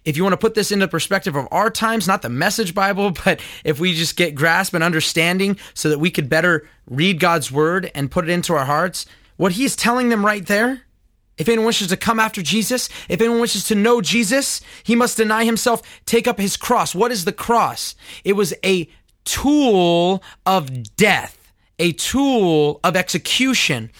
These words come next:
So if you wanted to throw this out there and say,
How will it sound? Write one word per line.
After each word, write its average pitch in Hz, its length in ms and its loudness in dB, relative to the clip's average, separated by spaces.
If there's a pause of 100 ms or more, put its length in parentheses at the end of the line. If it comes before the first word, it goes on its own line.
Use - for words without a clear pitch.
(220)
So 190 460 2
if 151 180 -6
you 185 100 0
wanted 208 300 0
to 190 100 0
throw 196 400 0
this 185 220 -2
out 160 240 0
there 131 320 -4 (260)
and 151 160 -2
say, 160 340 0